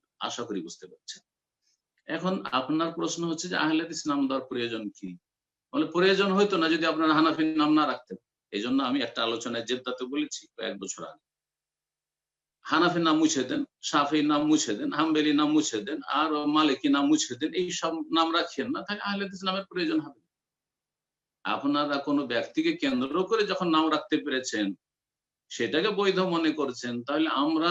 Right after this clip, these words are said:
যদি কোরআন এবং হাদিসের সাথে সম্পৃক্ত করে নাম রাখি, তো এটা তো আমাদের জন্য আলহামদুলিল্লাহ, আল্লাহ শুকরিয়া আদায় করা উচিত। অথবা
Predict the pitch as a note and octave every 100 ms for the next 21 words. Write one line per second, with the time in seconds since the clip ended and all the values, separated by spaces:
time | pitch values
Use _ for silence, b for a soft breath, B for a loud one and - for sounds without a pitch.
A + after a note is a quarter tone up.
0 | F3 C#3 A#2+ F#2+ G2+ G2+ F#2+ - A#2+ D3+
1 | F3 D#3+ E3+ E3+ E3 D#3 E3 D3 C3 -
2 | G3 - - - F#3+ E3+ D#3+ C#3+ C3 A2
3 | - F#2 F2 G2 F#2+ G2+ D3 D3+ _ _
4 | _ _ A2 A#2 A#2+ D3 C#3+ - B2 C3+
5 | A#2+ - A3 A3 A3 G#3 F3 D3+ D#3 D#3
6 | D3+ - G2+ G#2 G2 - - - - _
7 | _ _ _ _ _ - C3 C3+ E3 D3
8 | C#3 B2+ B2+